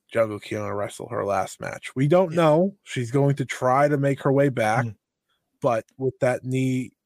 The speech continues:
Speaker 1: and just all the surgeries and everything, you just never know. And it's an appreciation we can have for someone like her. It's an appreciation that I, for one, can't get with, like,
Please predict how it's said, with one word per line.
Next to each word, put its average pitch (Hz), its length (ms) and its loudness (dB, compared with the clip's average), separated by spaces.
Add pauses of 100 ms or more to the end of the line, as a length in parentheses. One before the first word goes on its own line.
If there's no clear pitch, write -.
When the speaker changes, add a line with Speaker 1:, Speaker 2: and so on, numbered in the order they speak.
(260)
Speaker 1:
and 113 400 -6 (140)
just 117 280 -10
all 117 200 2
the 120 100 -6
surgeries 113 800 -4
and 113 80 -6
everything, 107 500 -6
you 117 160 -8
just 117 320 -4
never 110 360 -2
know. 104 420 -2 (480)
And 127 500 4 (800)
it's 147 220 0
an 151 60 4
appreciation 147 800 4
we 135 120 2
can 123 140 -4
have 143 600 2 (460)
for - 160 -4
someone 120 400 -2
like 110 200 -4
her. 107 480 -4
It's 120 140 -6
an 131 60 0
appreciation 139 800 2
that 127 300 2 (340)
I, 185 280 4
for 170 180 0
one, 127 460 2 (100)
can't 113 400 -6
get 117 200 -2
with, 127 260 -8
like, 123 260 -2